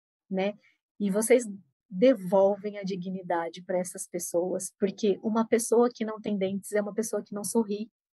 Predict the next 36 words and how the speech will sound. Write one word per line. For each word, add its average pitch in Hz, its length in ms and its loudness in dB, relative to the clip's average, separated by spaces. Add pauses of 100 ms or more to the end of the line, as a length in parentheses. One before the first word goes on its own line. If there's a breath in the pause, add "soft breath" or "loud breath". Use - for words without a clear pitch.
(760)
E 202 120 6
eu 240 200 10
tive 240 320 4
alunos 220 380 2
das 214 160 2
mais 233 200 4
diversas 269 420 -2
idades 208 380 -2
sem 233 180 0
dentes 226 400 -2
que 220 200 -8 (220)
não 240 200 6
sorriam, 226 500 6
que 233 100 -2
colocavam 220 500 4
a - 20 2
mão 226 120 0
na 226 120 -4
frente, 220 400 -4
que 233 200 0
evitavam 226 520 0
até 220 180 -4
se - 140 -4
comunicar. 220 580 -4 (540)
Então, 208 220 4
assim, - 240 0
o - 80 -10
trabalho 269 500 6
que 294 100 -8
vocês 247 360 -4
fazem, 233 640 -2
eu 254 140 6
acho 240 240 2
maravilhoso, 226 840 -2
porque 214 400 -4
é 185 260 2